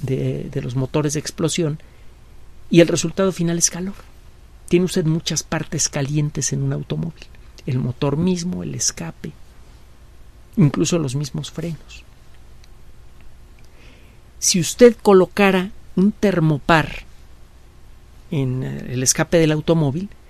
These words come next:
podría utilizar esa energía para recargar la batería.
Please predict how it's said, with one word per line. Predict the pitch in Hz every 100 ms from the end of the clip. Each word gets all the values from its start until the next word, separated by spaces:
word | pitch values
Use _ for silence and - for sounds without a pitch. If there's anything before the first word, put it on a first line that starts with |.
| - -
podría | 160 156 226
utilizar | 220 214 190 - 196 214 -
esa | 196 202
energía | 202 185 175 - 220
para | - 170
recargar | 147 143 151 143 147 160
la | 151
batería. | 151 - 156 165 160